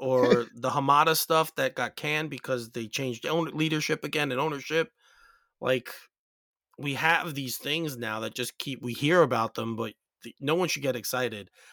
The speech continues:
Speaker 1: I do think if Superman Legacy is a hit, we are gonna get Batman. I ju-, I just
Speaker 2: I
Speaker 1: don't know
Speaker 2: agree.
Speaker 1: when.
Speaker 2: I agree.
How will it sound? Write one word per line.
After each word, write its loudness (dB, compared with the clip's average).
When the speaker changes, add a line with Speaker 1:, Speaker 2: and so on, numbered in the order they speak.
Speaker 1:
I 8
do 2
think -2
if 0
Superman -2
Legacy 2
is -2
a -2
hit, -4
we 2
are 6
gonna -2
get -8
Batman. -10
I -6
ju-, -6
I -2
just 0
Speaker 2:
I 6
Speaker 1:
don't 6
know 10
Speaker 2:
agree. 6
Speaker 1:
when. 0
Speaker 2:
I 6
agree. 6